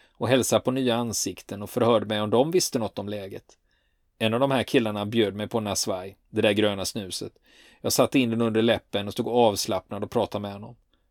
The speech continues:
Plötsligt blev jag häpen. Vi stod bredvid en luftvärnspjäs, en Panzer. Plötsligt sköt den iväg en luftvärnsrobot och det lämnade en vacker vit rökstrimma efter sig när den steg mot den blåa himlen. Den exploderade och förstörde en drönare som svävat över oss.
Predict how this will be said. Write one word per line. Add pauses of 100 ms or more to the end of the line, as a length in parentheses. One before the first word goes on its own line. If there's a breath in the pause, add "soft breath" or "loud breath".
(280)
Plötsligt
blev
jag
häpen. (420)
Vi
stod
bredvid
en
luftvärnspjäs,
en
Panzer. (480 soft breath)
Plötsligt
sköt
den
iväg
en
luftvärnsrobot (220)
och
det
lämnade
en
vacker
vit
rökstrimma
efter
sig
när
den
steg
mot
den
blåa
himlen. (600 soft breath)
Den
exploderade
och
förstörde
en
drönare
som
svävat
över
oss.